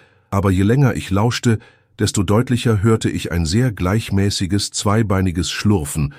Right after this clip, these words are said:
das viel zu selbstsicher klang, um ein Tier zu sein. Als erstes ging ich zum Schreibtisch, in dessen Schublade dieser sehr wuchtige Revolver lag. Ich bin zwar kein Profi mit Schusswaffen, aber ich wusste, wie man das Ding lädt und bedient, so dass es einsatzbereit war.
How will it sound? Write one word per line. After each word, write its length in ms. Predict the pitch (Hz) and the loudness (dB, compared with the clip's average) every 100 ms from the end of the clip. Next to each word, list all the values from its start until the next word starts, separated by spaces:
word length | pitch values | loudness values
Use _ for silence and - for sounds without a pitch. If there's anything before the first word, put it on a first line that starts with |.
| _ _ _ | _ _ _
das 200 | 80 - | -6 -4
viel 240 | - 123 | 0 0
zu 160 | 110 104 | 2 0
selbstsicher 680 | 78 98 110 - 90 - 73 | 2 0 0 -4 -4 -4 -4
klang, 340 | - 80 78 | -2 -2 -2
um 120 | 65 | -4
ein 140 | 69 71 | -4 -4
Tier 220 | - 71 | -4 -4
zu 140 | - | -4
sein. 340 | 64 55 53 107 _ _ _ _ | -8 -8 -12 -16 _ _ _ _
Als 160 | 82 80 | -4 0
erstes 440 | 110 135 - 143 | 0 0 0 -2
ging 180 | - 117 | 2 2
ich 120 | 107 | 2
zum 140 | - 107 | 0 -2
Schreibtisch, 540 | - 107 - 131 - | 0 -2 0 0 0
in 120 | 85 | -2
dessen 240 | 85 80 85 | -2 -2 -2
Schublade 640 | - 113 85 80 78 76 | 0 -2 0 -2 -2 -4
dieser 340 | 71 69 69 | -4 -4 -4
sehr 380 | 64 73 80 73 | -4 -2 -2 -2
wuchtige 440 | 104 - 85 78 71 | -4 -4 -6 -4 -4
Revolver 440 | 76 67 62 60 | -4 -4 -6 -10
lag. 320 | 57 57 - - - _ _ - | -10 -10 -14 -20 -20 _ _ -8
Ich 100 | - | -2
bin 140 | 101 | 0
zwar 180 | 82 87 | 2 0
kein 240 | 78 80 71 | 0 0 0
Profi 360 | 110 117 95 | 2 2 2
mit 180 | 76 73 | 0 0
Schusswaffen, 680 | - 143 - 117 120 113 - - _ _ _ | 2 2 2 0 2 0 -2 -20 _ _ _
aber 180 | 80 82 | -6 -4
ich 160 | 82 104 | -2 2
wusste, 320 | 110 - 101 | 2 2 2
wie 80 | 98 | 2
man 160 | 90 | 2
das 160 | 82 - | 0 0
Ding 220 | 95 82 | 0 2
lädt 360 | 71 82 92 92 | 0 0 0 -4
und 180 | 85 | -4
bedient, 420 | 98 73 95 90 - | -4 -2 0 0 0
so 120 | 95 | -2
dass 180 | 87 101 | 0 -2
es 120 | 92 | -2
einsatzbereit 800 | 107 92 73 - 71 62 - - | 0 0 0 -4 -6 -8 -8 -8
war. 200 | 107 | -10